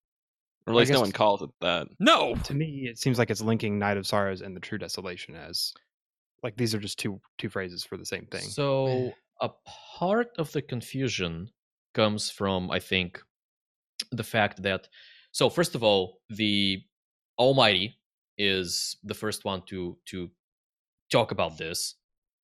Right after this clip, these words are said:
Speaker 4: and it is in the sentence, "The Night of Sorrows will come, comma, and the true desolation,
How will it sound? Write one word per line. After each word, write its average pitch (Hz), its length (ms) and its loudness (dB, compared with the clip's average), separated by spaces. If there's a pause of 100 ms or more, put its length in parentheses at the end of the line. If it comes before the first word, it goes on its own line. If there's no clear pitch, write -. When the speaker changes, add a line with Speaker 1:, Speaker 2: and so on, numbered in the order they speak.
Speaker 4:
and 95 540 4
it 101 120 -2
is 95 160 -2
in 104 120 -4
the 98 60 -8
sentence, 98 840 -6 (480)
"The 113 140 -2
Night 131 220 6
of 160 80 -2
Sorrows 127 440 0
will 120 140 0
come, 95 440 -2 (420)
comma, 90 520 -2 (1000)
and 110 160 0
the 101 80 -2
true 123 240 -4
desolation, 92 800 -4